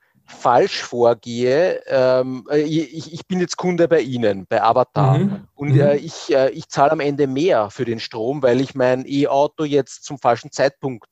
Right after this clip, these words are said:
Speaker 1: anschließe, weil es halt grad leer ist und ich hab drauf vergessen, es zum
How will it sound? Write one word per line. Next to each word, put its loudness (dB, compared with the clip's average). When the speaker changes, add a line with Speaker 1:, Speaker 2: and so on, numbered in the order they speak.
Speaker 1:
anschließe, -8
weil 4
es -4
halt 0
grad 2
leer 4
ist 0
und -10
ich -8
hab -2
drauf -2
vergessen, -4
es -10
zum -12